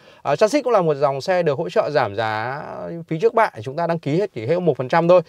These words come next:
Ờ, giá niêm yết của nó là tám trăm bốn mươi chín triệu đồng. Thế nhưng mà khi mà chúng ta đăng ký lăn bánh vào ấy, nó chỉ nhỉnh tám trăm một tẹo thôi, cả hỗ trợ nữa. Đấy, thì với, ờ, Transit thì là, là một cái rất tuyệt vời khi mà chúng ta mua xe để chạy dịch vụ cho mùa lễ hội, mùa Tết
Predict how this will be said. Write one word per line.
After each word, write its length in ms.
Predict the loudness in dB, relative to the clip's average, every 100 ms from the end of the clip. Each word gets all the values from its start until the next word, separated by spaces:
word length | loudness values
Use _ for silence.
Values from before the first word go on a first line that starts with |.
| -6 -10
Ờ, 160 | 0 2
giá 100 | 4
niêm 100 | 4
yết 100 | 2
của 60 | 2
nó 100 | 0
là 100 | 0
tám 220 | 0 0
trăm 160 | 0
bốn 100 | 0
mươi 100 | -2
chín 200 | -2 -2
triệu 120 | 2 6
đồng. 260 | 6 6
Thế 80 | 0
nhưng 140 | -6
mà 60 | -8
khi 220 | -6 -6
mà 100 | -4
chúng 160 | -4 -4
ta 100 | -2
đăng 140 | -2
ký 180 | -2 0
lăn 180 | 0 2
bánh 200 | 2 2
vào 200 | 2 2
ấy, 80 | 0
nó 100 | -4
chỉ 100 | -6
nhỉnh 260 | -2 -2 -2
tám 160 | -6
trăm 180 | -2 -4
một 100 | -2
tẹo 200 | -6 -6 -10
thôi, 100 | -14 _ -10
cả 120 | -6 -4
hỗ 120 | -4
trợ 180 | 0 -2 0
nữa. 220 | -2 -2 -2 _ -20 -20 -6
Đấy, 80 | -4
thì 140 | 0
với, 440 | 2 2 2 2 4
ờ, 120 | 4
Transit 340 | 2 2 0 0
thì 80 |
là, 180 | -2 -2 -2 -8
là 360 | -4 -2 0
một 120 | -2 -4
cái 180 | -6 -6 -6
rất 60 | -4
tuyệt 120 | 0
vời 240 | 6 6 6
khi 140 | 0
mà 140 | -4
chúng 140 | -6 -4
ta 100 | -4
mua 160 | -4
xe 160 | -2 -2
để 80 | -2
chạy 140 | -4
dịch 80 | -4
vụ 240 | 0 0 2
cho 200 | 4 4
mùa 340 | 2 2 2
lễ 240 | 4 2 2
hội, 220 | 2 0
mùa 220 | -2 0
Tết 260 | 4 4 4